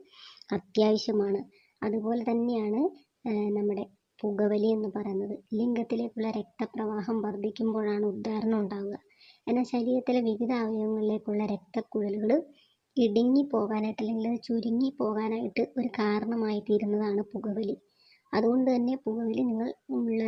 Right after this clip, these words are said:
ശീലമുള്ളവരാണെങ്കിൽ അത് പാടെ ഒഴിവാക്കാനായിട്ട് പ്രത്യേകം ശ്രദ്ധിക്കണം. ഇത് രക്തയോട്ടം കുറയ്ക്കുന്നത് വഴി ഉദ്ധാരണം ശരിയായിട്ട് നടക്കാതെ വരും.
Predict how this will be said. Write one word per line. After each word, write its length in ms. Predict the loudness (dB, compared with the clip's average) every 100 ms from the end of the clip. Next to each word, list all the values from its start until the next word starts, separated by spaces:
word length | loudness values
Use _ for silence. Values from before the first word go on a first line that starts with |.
| 0
ശീലമുള്ളവരാണെങ്കിൽ 1080 | -2 -2 0 0 0 0 0 -2 -2 -4 -6
അത് 120 | -6
പാടെ 340 | -6 -6 -4 -4
ഒഴിവാക്കാനായിട്ട് 880 | -4 -4 -4 -6 -4 -2 -2 0 0 -2 -8 _ _ _ _ -4
പ്രത്യേകം 440 | -4 0 0 0
ശ്രദ്ധിക്കണം. 600 | -2 -4 -4 -4 -4 -4 -6 -14 _ _
ഇത് 160 | -2 2
രക്തയോട്ടം 600 | 2 0 -2 -2 0 -2
കുറയ്ക്കുന്നത് 520 | -2 -6 -4 -4 -4
വഴി 220 | -2 -2 -2
ഉദ്ധാരണം 580 | -4 -4 -6 -2 0 -2 -4 _
ശരിയായിട്ട് 480 | -4 -2 0 -2 -4
നടക്കാതെ 480 | -4 -4 -4 -4 -2
വരും. 280 | -4 -6